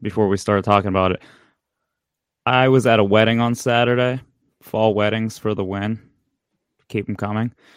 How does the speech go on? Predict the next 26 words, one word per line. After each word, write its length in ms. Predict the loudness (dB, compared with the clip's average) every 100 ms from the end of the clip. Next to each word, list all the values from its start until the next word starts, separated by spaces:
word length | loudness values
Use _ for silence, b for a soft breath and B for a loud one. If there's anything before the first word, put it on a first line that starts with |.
| b b b -10
Uh, 340 | -6 -4 -6 -10 _ _ _ _ _ _ _ _ _ _
so 300 | -8 -2 0 2
I 240 | 2 2
watched 600 | 2 0 0 -4 -14 -18 _ _ _ _ _ _ _ _ _ _
probably 840 | -4 0 0 0 -2 -2 0 -2 -6 _
twenty 400 | -12 -6 -6 -6
total 280 | -6 -8 -8
plays 380 | -8 -10 -10
from 160 | -12 -12
this 160 | -12 -10
game 420 | -8 -6 -8 -12 _ _ _ _ _ _
off 260 | -6 -6
and 100 | -4
on. 340 | -6 -4 -8 -12 _ _ _
And 480 | -10 -8 -8 -10 -14 -16 _ _ _ -4
after 320 | -4 -4 -6
the 140 | -4
Veer 320 | -2 -2 -4
pick 220 | -8 -12 -12
six, 280 | -14 -10
I 100 | -8
had 100 | -6
watched 280 | -6 -8 -10
zero. 540 | -8 -4 -2 -2 -6 -10 _ _ _ _ -12
Uh, 220 | -10 -8
and 560 | -10 -10 -10 -8 -6